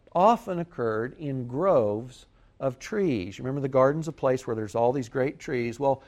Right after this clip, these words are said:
if you look down through history, pagan worship often occurs in places where there are groves of trees. It, it harkens back to the Garden of Eden. Or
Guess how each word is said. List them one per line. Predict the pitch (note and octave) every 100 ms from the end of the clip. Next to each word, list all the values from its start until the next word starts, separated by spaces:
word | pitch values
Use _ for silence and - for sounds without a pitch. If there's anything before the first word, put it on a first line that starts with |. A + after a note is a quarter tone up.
| _
if | -
you |
look | A#3+ G3
down | F#3+ E3
through | C#3+ C#3
history, | E3+ E3 D#3+ C#3 - _ _
pagan | G#3+ G#3+ F3+
worship | F3 G3 F#3 C3
often | D3+ D3 F3+ G#3
occurs | G#3+ - D3 C3 C3
in | D3 C3+ _
places | - E3 E3+ E3+
where | D#3+ C#3+
there | C#3
are | D3
groves | D3 C3+ B2+ A#2 A#2+ B2+ D#3+
of | D3+
trees. | - B3 A#3+ D3 A2 G#2
It, | C#3+ - _
it | -
harkens | F#3 F#3 D#3 F#3+ D3
back | C3 B2+ -
to | D#3+
the |
Garden | D3 B2+ A#2 B2
of | C3+
Eden. | E3+ F3 C#3 G2+ G#2+ _ _ _ _ - - - -
Or | - F#3+ F#3+ F#3